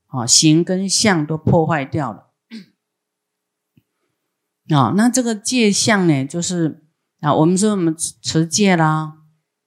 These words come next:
啊，身体持戒就是不会去杀生、偷盗、邪淫啊。哦，那口，就你的身体有威仪啦，哈，有清净的，啊，恭敬对方的，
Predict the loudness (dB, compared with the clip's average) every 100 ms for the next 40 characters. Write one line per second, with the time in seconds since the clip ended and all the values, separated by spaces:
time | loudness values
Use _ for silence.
0 | _ _ _ _ 4 4 2 -4 0 2
1 | 4 2 2 0 0 0 -2 -2 -8 -10
2 | -4 0 2 2 -2 -6 -6 -4 -4 -6
3 | -4 -4 -6 -14 _ _ _ _ 2 2
4 | 0 -2 0 -2 -4 -2 -2 -4 -8 -14
5 | -20 _ _ _ _ _ _ _ _ _
6 | _ -6 -4 0 -2 -2 4 6 6 2
7 | -8 _ _ _ _ _ _ 2 4 6
8 | 4 2 -2 -2 -2 -2 -2 -2 -2 0
9 | 0 0 -4 -6 -10 -14 _ _ 4 4
10 | 2 -8 _ _ _ _ _ -2 2 2
11 | 2 -2 -4 0 0 0 -8 _ _ -2
12 | -2 2 4 4 2 -2 0 0 0 -2
13 | -2 -4 -4 -6 -8 _